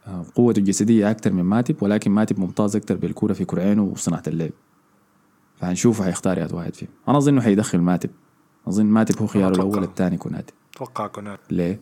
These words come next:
Speaker 2: والله حاسس
Speaker 1: داير
Speaker 2: هو
Speaker 1: تاخد
Speaker 2: ال-
Speaker 1: بنزيما في كوناتي؟
Speaker 2: والله يعني بنزيما أي واحد، والله أنا ما أعرف حياة بنزيما حيعمل شنو ضد، حتى ضد فان، فان دايك يعني. نشوف يعني، لكن ف-، ما أنت برضه بتحسب إنه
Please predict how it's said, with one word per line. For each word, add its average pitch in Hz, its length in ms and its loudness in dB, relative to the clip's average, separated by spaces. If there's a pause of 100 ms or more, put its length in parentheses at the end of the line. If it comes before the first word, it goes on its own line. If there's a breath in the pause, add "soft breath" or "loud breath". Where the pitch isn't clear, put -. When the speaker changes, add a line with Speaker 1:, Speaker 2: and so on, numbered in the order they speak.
(100)
Speaker 2:
والله 160 340 2
حاسس - 360 0
Speaker 1:
داير 135 160 8
Speaker 2:
هو 214 40 4
Speaker 1:
تاخد 175 220 8
Speaker 2:
ال- 127 60 4
Speaker 1:
بنزيما 151 640 6
في 113 260 4
كوناتي؟ 123 480 2 (280)
Speaker 2:
والله 202 180 4
يعني 233 280 0
بنزيما 147 540 -4 (240)
أي 180 180 0
واحد، 180 240 2 (380)
والله 277 220 4
أنا 320 100 2
ما 311 60 4
أعرف 233 180 4
حياة 120 160 -2
بنزيما 120 380 -6
حيعمل 123 180 -4
شنو 117 180 -10
ضد، 110 140 -12
حتى 123 220 -6
ضد 98 160 -8
فان، 95 180 -12
فان 101 260 -8
دايك 113 260 -8
يعني. - 180 -20 (220)
نشوف 151 380 0
يعني، 95 220 -12
لكن 131 440 -8
ف-، - 120 -8 (1200 loud breath)
ما 135 60 -4
أنت 135 120 0
برضه 185 180 4
بتحسب 156 340 -2
إنه 117 500 -4